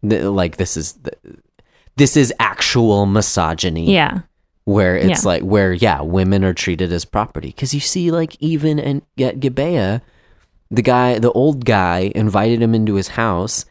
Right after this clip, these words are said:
Speaker 1: and instead of, like, he offered to bargain with the people knocking down his door by offering his daughters. Like,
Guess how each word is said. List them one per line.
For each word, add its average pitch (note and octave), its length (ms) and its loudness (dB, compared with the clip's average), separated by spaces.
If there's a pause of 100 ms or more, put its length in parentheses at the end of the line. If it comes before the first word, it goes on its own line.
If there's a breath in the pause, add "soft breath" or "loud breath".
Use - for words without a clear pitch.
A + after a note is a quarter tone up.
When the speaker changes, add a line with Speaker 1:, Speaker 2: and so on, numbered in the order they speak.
(220)
Speaker 1:
and A2 120 2
instead A2+ 540 2
of, G2 540 -2 (1300)
like, C#3 220 2
he D#3 180 0
offered D#3 480 -2
to D3 100 0
bargain A2 840 0
with G#2+ 200 -4
the G#2 80 -8
people G2+ 680 -2
knocking G#2+ 340 -2
down A2 240 -4
his F#2+ 180 -6
door G#2 440 -2 (720)
by A2 260 -2
offering C#3 440 -2
his A2+ 200 -2
daughters. G#2+ 800 -6 (1000)
Like, A#2 420 -10